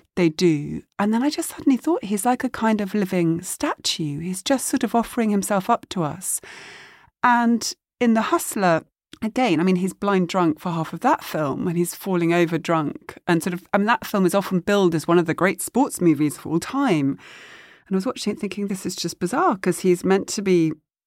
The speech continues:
playing pool, but he's mostly just getting so drunk he falls over. <laughs> And then in Cool Hand Luke, I think the kind of being supine, being passive,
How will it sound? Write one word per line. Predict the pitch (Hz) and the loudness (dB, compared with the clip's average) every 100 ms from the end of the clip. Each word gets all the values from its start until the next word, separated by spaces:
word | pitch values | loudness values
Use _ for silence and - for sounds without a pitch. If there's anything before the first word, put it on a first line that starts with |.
| - | -8
playing | 196 175 160 | -2 0 -2
pool, | - 254 190 - | -2 0 0 0
but | - | -4
he's | 180 208 190 | -6 -6 -4
mostly | 175 165 - 170 | -4 -4 -6 -6
just | 196 - - _ _ _ - | -6 -6 -10 _ _ _ -6
getting | 175 175 | -2 -2
so | 180 | -2
drunk | - 156 156 | -4 -2 -2
he | 175 | -4
falls | 202 196 | -4 2
over. | 269 277 165 - | 4 4 2 -4
<laughs> | - - - - - - - - | -10 -14 -12 -12 -14 -16 -12 -2
And | 233 | 0
then | 240 247 | 2 2
in | 247 226 | 0 0
Cool | 269 233 | 0 0
Hand | 208 226 | 2 4
Luke, | 359 247 - - | 4 2 0 -2
I | 214 202 | -2 -2
think | 220 202 190 190 | -2 -2 -2 -2
the | 190 185 185 _ _ _ _ _ _ | 2 2 0 _ _ _ _ _ _
kind | 185 202 190 | -4 0 2
of | 180 - _ _ - 185 | 0 -4 _ _ -14 -4
being | 196 190 185 | 0 2 2
supine, | - 190 185 185 175 170 | 2 -2 -2 0 2 2
being | 175 185 180 | 2 2 2
passive, | - 196 - 190 180 170 | -2 -8 -8 -4 -2 -4